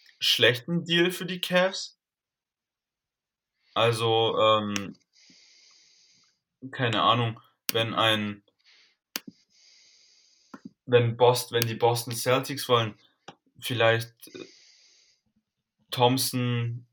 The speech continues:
Theis und so, also irgendwie ein Mischmasch. Ich sehe halt zum Beispiel ja, keine Ahnung. Also, das, das ist schwer. Ich, ich,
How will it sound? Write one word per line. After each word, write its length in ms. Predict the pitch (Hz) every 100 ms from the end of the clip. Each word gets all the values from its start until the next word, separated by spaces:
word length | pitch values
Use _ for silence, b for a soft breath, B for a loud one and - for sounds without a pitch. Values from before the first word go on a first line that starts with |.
| -
Theis 360 | 127 127 131 123
und 80 |
so, 140 | 110 107
also 220 | 113 120
irgendwie 540 | 123 139 135 135 131 B B -
ein 160 | 120 120
Mischmasch. 720 | 147 - 180 185 180 - _ _ _ _ _ _ _ _ _ -
Ich 180 | 131 120
sehe 160 | 165 170
halt 180 | 170
zum 120 | - 160
Beispiel 680 | 165 160 160 156 143 - _ _ _ _ _ _ _ _ _ _ _ _ _ _ -
ja, 260 | 120 139
keine 280 | 139 143 120
Ahnung. 200 | 113 123 120
Also, 340 | 113 117 117 117
das, 240 | 123 120
das 160 | 127 135
ist 120 | 135
schwer. 340 | 127 127 120
Ich, 180 | -
ich, 100 | -